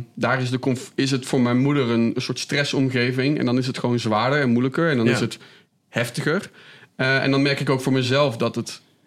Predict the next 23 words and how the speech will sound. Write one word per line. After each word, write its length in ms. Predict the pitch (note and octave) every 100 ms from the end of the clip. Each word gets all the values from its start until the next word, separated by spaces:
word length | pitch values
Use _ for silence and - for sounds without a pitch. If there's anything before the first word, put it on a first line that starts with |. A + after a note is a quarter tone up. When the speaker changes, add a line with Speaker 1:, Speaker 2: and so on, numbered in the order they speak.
| _ _ _ _ _ _ _
Speaker 1:
ja, 360 | - D3 G2 - _
eh, 240 | - A2+ A2+
na 260 | B2 B2
zo'n 180 | B2 B2
week 200 | A#2+ A#2+
op 80 | A#2
vakantie 440 | B2 B2+ C3 B2+ B2
heb 120 | B2
ik 80 | -
ook 100 | D3
wel 120 | B2+
even 160 | A#2
een 80 | G#2+
paar 200 | B2 A2+
dagen 240 | A2 G#2+ A2
rust 180 | A2+
nodig. 260 | B2 A2 G#2+
Terwijl 220 | B2+ B2+
je 60 | C3+
Speaker 2:
Ja. 60 | -
Speaker 1:
normaal 200 | D#3+ D3+
zou 120 | A#2+
zeggen, 360 | A#2 A2 C3